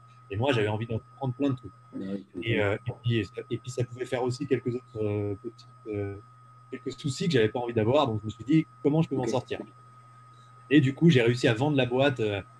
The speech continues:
Speaker 1: après avoir fait des pieds et des mains, mais j'ai, je suis allé voir tous les mecs, tous les, j'avais deux discussions avancées, on va dire, une avec Herbalife, qui est, euh, un truc
Speaker 2: Ouais, je
Speaker 1: de
Speaker 2: connais.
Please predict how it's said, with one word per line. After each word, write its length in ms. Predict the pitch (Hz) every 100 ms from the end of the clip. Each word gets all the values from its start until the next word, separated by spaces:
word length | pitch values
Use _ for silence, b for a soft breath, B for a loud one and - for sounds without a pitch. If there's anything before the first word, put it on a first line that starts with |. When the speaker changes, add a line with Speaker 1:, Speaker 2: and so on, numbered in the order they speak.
| -
Speaker 1:
après 200 | - -
avoir 180 | 120 117
fait 100 | -
des 140 | 123 113
pieds 320 | - - 160 139
et 60 |
des 100 | 127
mains, 260 | 123 131 131
mais 280 | 107 101 90 - - - - B B - - -
j'ai, 280 | - 120 131
je 60 | -
suis 80 |
allé 140 | 120 120
voir 220 | 127 -
tous 100 | -
les 100 | 160
mecs, 360 | 131 127 - - -
tous 80 | 139
les, 300 | 127 117 113
j'avais 220 | 113 120
deux 480 | 117 151 165 147 123 - - - - - - - -
discussions 480 | 170 - 165 170 139
avancées, 400 | 123 - 156 160
on 60 |
va 80 | 113
dire, 240 | 110 135 135
une 160 | 160
avec 240 | 123 117 120
Herbalife, 520 | 156 131 131 139 139 -
qui 140 | 113
est, 60 | 104
euh, 160 | 98 92 - - -
un 280 | 110 104 104
truc 200 | 107 139
Speaker 2:
Ouais, 180 | 127 110
je 80 | 104
Speaker 1:
de 80 | 104
Speaker 2:
connais. 140 | 107